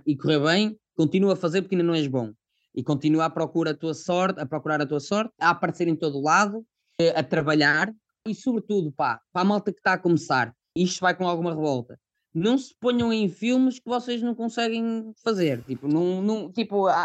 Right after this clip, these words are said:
há, há muita malta que tem cinco minutos e de repente é convidada para fazer quinze e vai com os cinco que tem e tenta fazer. Mano, tens cinco, faz os teus cinco. Tens dez, continua a melhorar os teus cinco e continua a trabalhar. O... Trabalha ao bruto, trabalha ao melhor que tens. Há muita malta a fazer muito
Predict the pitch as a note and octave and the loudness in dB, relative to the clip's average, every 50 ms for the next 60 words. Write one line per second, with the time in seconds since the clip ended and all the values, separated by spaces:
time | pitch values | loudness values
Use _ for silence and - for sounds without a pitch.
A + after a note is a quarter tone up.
0 | A#2+ E3+ F#3 F#3+ - G3 G3+ A3 A3 A3+ A#3 A3 A3 A3 A3 G#3+ - G#3+ G3 - | 0 0 0 0 0 0 2 2 2 0 0 0 0 0 -2 -2 -4 -8 -10 -6
1 | _ - G#3 G#3 - - A3+ A3 G#3 G#3 G3+ G#3 A3 A3+ G#3+ - - G3 G#3 G3 | _ -2 -2 -2 -2 -2 -4 -6 -4 -4 -4 -2 -2 -4 -4 -4 -4 -2 -2 -2
2 | G#3 G3+ G#3+ G#3 G3+ G#3+ F#3+ G#3 G3 G3+ G3+ G3+ G3 G3+ G3 F#3 - - F#3+ F3+ | -2 -2 -4 -4 -4 -4 -4 -2 -2 -2 0 -2 -2 -4 -6 -8 -8 -6 -4 -4
3 | F#3+ F3+ F#3 G#3 G#3 A3 G#3 E3+ F#3+ F3+ E3 D#3 F#3+ F#3+ G#3 G#3+ A3 G#3+ G#3 - | -4 -4 -2 0 0 2 2 2 2 2 2 4 6 6 6 6 6 4 4 2
4 | - G3+ G3 E3+ E3+ - - A3 G#3+ - - _ _ - G#3+ G#3+ G#3+ G#3+ G#3+ G#3 | 2 4 4 4 2 2 0 -2 -2 -2 -4 _ _ -2 0 0 0 0 0 -2
5 | F#3 - A3 G#3 - - G3 - - G3 E3+ E3 F#3+ G#3 A3 A3 G3+ - - _ | 0 0 0 0 0 -2 -4 -2 -2 -2 0 2 4 4 4 2 0 -4 -8 _
6 | _ _ - E3+ F#3 G3+ F#3+ D3 A2+ - - _ _ _ _ - F#3 G#3 F#3 - | _ _ -2 2 2 4 4 4 2 0 -4 _ _ _ _ 4 4 6 4 4
7 | - - G#3+ A3+ A3+ A3 - G#3+ G3+ G3+ - - G#3 F#3+ F#3+ - G#3 A3 A3+ G3+ | 2 2 2 2 2 2 2 2 2 2 0 0 -2 -2 0 0 -2 0 0 -2
8 | - A3 G#3 - _ _ - A#3+ B3 B3 A3 G3 E3+ A#3+ A#3 A3 G#3 F3 - - | -2 -6 -10 -10 _ _ 0 4 4 6 6 4 4 2 2 2 2 0 -2 -2
9 | F#3+ G3 F3+ G3 G#3 G#3+ A#3 B3 B3+ A#3+ A#3+ A#3 A3+ A#3 A3+ A3 G#3+ - - G#3 | -4 -4 -2 -2 -2 0 2 2 2 2 2 2 0 0 0 0 -2 -4 -6 -8
10 | G3+ - - - G3 G3+ G#3 F#3+ - G3+ G3+ - _ _ - D#3 - - - G3 | -8 -8 -8 -8 -6 -6 -6 -6 -6 -8 -8 -10 _ _ -20 -16 -4 2 4 4
11 | - - - G#3+ - A#3 A#3 A#3+ A#3+ A#3 A#3 A3+ G#3 A3 A3 A3 G#3 G3+ G3+ F#3 | 6 6 4 2 4 4 4 4 4 2 0 0 0 0 2 2 2 2 2 2
12 | F#3 F3 F3+ F#3+ F#3 - - G#3 A#3+ A#3+ C4+ C#4+ C4+ C#4 C4 A#3 G3 G#3+ A#3 B3 | 2 2 2 2 0 0 2 2 4 4 4 4 4 4 2 2 2 2 2 0
13 | B3+ B3 - - G#3+ G#3+ A3 A#3+ A#3+ B3 A#3+ A#3 A#3 A3+ A3+ - _ G3+ G3+ A3+ | -2 -4 -4 -6 -4 -2 -2 -2 -2 -2 -2 -2 -2 -4 -6 -8 _ -8 -6 -6
14 | A#3 A#3+ A3 - - F3 F#3 G3+ G#3 F#3+ G3+ G3 G3+ G#3 G3+ F#3+ F3+ - G3+ F3+ | -6 -8 -8 -4 -2 0 0 2 0 0 0 0 0 0 0 -2 -2 0 0 0
15 | F3+ F3+ F3+ F#3+ G#3 G3+ - - | 2 2 2 2 2 0 -2 -2